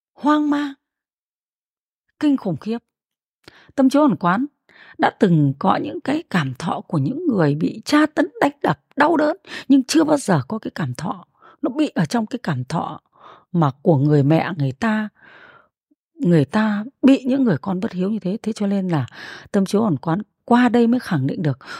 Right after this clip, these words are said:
đúng là không có tội gì nỡn bằng tội bất hiếu. Khổ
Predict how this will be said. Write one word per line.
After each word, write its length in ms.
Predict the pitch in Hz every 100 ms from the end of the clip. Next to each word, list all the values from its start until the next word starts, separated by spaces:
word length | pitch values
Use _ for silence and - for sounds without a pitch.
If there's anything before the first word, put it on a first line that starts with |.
| -
đúng 220 | 196 262
là 60 | 359
không 440 | - - 339 339
có 120 | 302 359
tội 220 | - 196 214
gì 240 | 156 175
nỡn 360 | 151 185 262 403 494 339
bằng 220 | 175 139 127 -
tội 160 | - 180
bất 120 | 190
hiếu. 220 | 196 175 202 _ _ _ _ _ _ _ _
Khổ 320 | - - 208